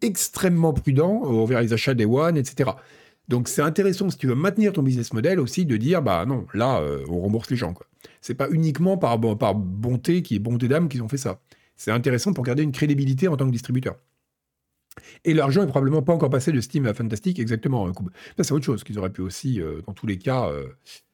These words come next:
dans tous les cas. Mais alors, euh, Sylvain, oui, voilà. Mais là, le problème, c'est que là, alors, en effet, euh, il y a, il y a sur Steam des tonnes de jeux qui sont ni fait ni à faire, qui sont pétés, qui sont en très mauvais état, qui sont plus suivis et qui, ou plus maintenus, ou plus compatibles avec les ré-,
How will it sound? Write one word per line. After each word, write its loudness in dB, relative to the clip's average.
dans 0
tous 0
les 2
cas. 4
Mais 4
alors, 2
euh, 4
Sylvain, 2
oui, 4
voilà. 4
Mais 2
là, 4
le -4
problème, 2
c'est 0
que 0
là, 4
alors, 0
en 2
effet, 2
euh, -2
il -2
y 4
a, 0
il -2
y 4
a 4
sur -2
Steam 2
des -2
tonnes 2
de 2
jeux 2
qui -10
sont -4
ni 2
fait -4
ni 0
à 0
faire, 0
qui -16
sont -6
pétés, 0
qui -10
sont -6
en -2
très -2
mauvais 2
état, 0
qui -12
sont -6
plus -2
suivis 2
et -2
qui, 0
ou -2
plus -4
maintenus, 0
ou 2
plus -6
compatibles 0
avec -2
les 2
ré-, 2